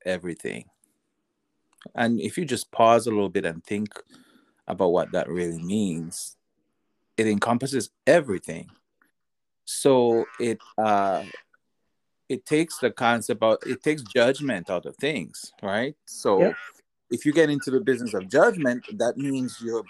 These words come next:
Speaker 1: beginning to separate out things, and, and there, and therefore you're not in the realm of love.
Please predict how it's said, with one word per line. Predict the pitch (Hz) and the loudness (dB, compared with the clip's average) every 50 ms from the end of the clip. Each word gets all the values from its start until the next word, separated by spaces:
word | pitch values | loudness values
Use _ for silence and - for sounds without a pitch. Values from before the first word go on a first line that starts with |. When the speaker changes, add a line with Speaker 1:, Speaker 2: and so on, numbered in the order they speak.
| - - | -12 -14
Speaker 1:
beginning | - 104 120 120 117 113 107 | -12 -8 -8 -8 -6 -8 -10
to | - 104 | -10 -12
separate | - - - 135 - - 110 110 123 175 190 185 - | -6 -2 0 0 0 0 0 2 4 4 4 2 2
out | 104 101 92 90 - | 0 -2 -2 -4 -6
things, | - 107 98 95 95 98 104 - - _ _ _ _ _ _ _ _ _ _ _ _ _ _ _ _ - | -6 -6 -6 -6 -8 -10 -12 -16 -18 _ _ _ _ _ _ _ _ _ _ _ _ _ _ _ _ 0
and, | 131 127 131 131 123 123 - - | 0 0 0 0 -2 -4 -4 -4
and | 117 120 120 120 104 | -2 -2 -2 0 0
there, | 123 123 120 139 160 147 127 - - | 2 2 4 4 2 2 0 -4 -6
and | 85 110 117 117 117 107 | -4 -4 -4 -4 -4 -2
therefore | 117 117 139 143 - 120 | -2 -2 -2 -2 -4 -6
you're | 113 107 120 | -6 -4 -4
not | 127 135 127 127 123 | -2 -2 -2 -2 -2
in | 117 113 | -4 -4
the | 104 104 | -4 -4
realm | 95 104 110 107 104 98 | -2 -2 -2 -2 -4 -6
of | 92 85 | -8 -8
love. | 101 110 139 180 170 117 85 | -2 2 4 4 6 4 2